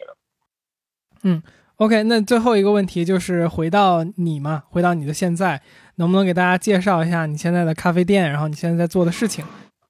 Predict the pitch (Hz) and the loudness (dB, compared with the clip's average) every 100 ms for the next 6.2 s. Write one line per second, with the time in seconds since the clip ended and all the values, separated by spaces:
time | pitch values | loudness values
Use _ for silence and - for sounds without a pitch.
0 | _ _ _ _ - 85 92 110 113 104 | _ _ _ _ -8 -6 -2 0 2 2
1 | 101 98 92 - - 123 123 120 113 90 | 0 2 0 -2 -4 -4 -4 -4 -8 -8
2 | 85 95 110 - _ _ _ _ - 92 | -4 -2 -2 -6 _ _ _ _ -18 -6
3 | 92 - 113 117 110 110 101 90 87 87 | -4 0 -2 0 0 2 0 0 -6 -8
4 | 82 - 107 107 95 - 104 98 104 104 | -8 -6 -2 0 -2 0 2 2 2 0
5 | 101 104 85 98 95 85 98 107 101 104 | 0 -2 -2 -8 -10 -8 -4 -2 -2 -4
6 | 123 | -6